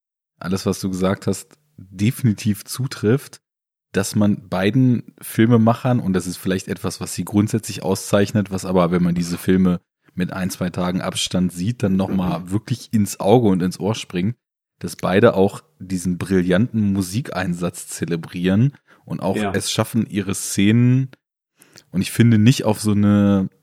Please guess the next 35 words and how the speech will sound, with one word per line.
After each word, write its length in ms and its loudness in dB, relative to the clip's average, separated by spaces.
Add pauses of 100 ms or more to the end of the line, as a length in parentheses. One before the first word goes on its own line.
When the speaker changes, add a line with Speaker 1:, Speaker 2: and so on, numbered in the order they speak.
(440)
Speaker 1:
simple 580 2
Art 220 -2
und 200 0
Weise, 380 2
dass 200 -2
sie 120 -8
die 140 -2
Musik 500 -2
halt 160 0
quasi, 880 -2
dass 320 -8
die 120 -2
Zügel 380 -2
in 80 4
die 120 2
Hand 200 -2
nehmen 260 2
lassen 400 0 (460)
und 160 -2
sich 160 -4
der 100 4
Musik 400 2
unterordnen, 640 2
sondern 280 0
in 260 0
so 180 -4
einem, 400 2 (440)
in 120 -2
so 80 0
einer 180 4
totalen 460 2
Symbiose 880 4
mit 200 2
ausgewählten 680 -2
Songs 580 -2